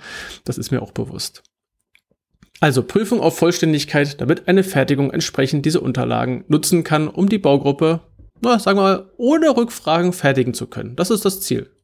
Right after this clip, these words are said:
Ohne Rückfragen fertigen, ohne Probleme, liegt es beim Entwickler ein paar Wochen später auf dem Tisch. Nun, das sind meine fünf Schritte. Und zu guter Letzt habe ich noch einen Hinweis in, ich sage mal, in eigener Sache.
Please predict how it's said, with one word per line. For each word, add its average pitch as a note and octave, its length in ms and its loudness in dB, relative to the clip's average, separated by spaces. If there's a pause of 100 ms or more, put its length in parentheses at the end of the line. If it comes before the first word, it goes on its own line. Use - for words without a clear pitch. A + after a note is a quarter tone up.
Ohne A3 220 4
Rückfragen F3 500 2
fertigen, D#3 540 0
ohne D#3 260 2
Probleme, B2 560 0 (600)
liegt G#3 200 0
es A3+ 140 2
beim E3 240 2
Entwickler C#3+ 440 0
ein F#3 140 -2
paar F#3+ 180 -4
Wochen C#3+ 200 -6
später - 380 -6
auf - 100 -16
dem F#3+ 240 0
Tisch. - 380 -4 (1040)
Nun, G3 180 4
das E3 160 0
sind B3+ 240 2
meine F#3+ 460 4
fünf F#3 280 0
Schritte. B3+ 520 -2 (360)
Und G3+ 160 2
zu - 140 0
guter F3+ 220 2
Letzt F#3 320 0
habe F3 240 2
ich F3 100 -2
noch E3 140 -2
einen A2 180 -8
Hinweis A#3+ 540 0
in, D3 340 -4 (320)
ich E3 220 -8
sage A#2+ 260 -6
mal, G#2+ 160 -4
in A2 120 -4
eigener C3 340 2
Sache. D#3 340 0